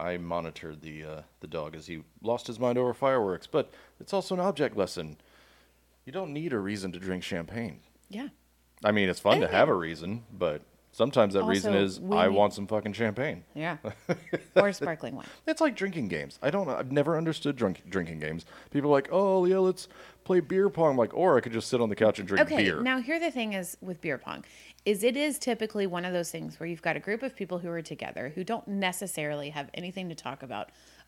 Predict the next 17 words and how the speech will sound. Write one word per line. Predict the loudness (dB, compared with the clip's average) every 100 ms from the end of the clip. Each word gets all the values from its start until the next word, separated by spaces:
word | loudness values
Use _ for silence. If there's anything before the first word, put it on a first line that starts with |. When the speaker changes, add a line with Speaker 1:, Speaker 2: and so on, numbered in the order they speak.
| 0
Speaker 2:
other | 2 2 0
than | -2 -2 -4 -6 -8 -10 -10
doing | -6 -6 -6
something | -6 -4 -4 -6 -8
together. | -8 -10 -8 -12 -14 -20 -8
So | -4
if | -2
there's | -2 -2
no | -4
football | -6 -2 -2 0 2 4 4 0
or | -2 -4 -4 -6 -12 -20 _
any | -4 -2
sports, | -4 -4 -4 -4 -6
whatever, | -6 0 2 0 0 -2 -2 -4
on | -4 -2 -4 -6
the, | -6 -4 -4 -4 -6 -8 -12 _ _ _ _ _ _ _ _ _
yes. | 0 2 4 4 4 2 -2 -10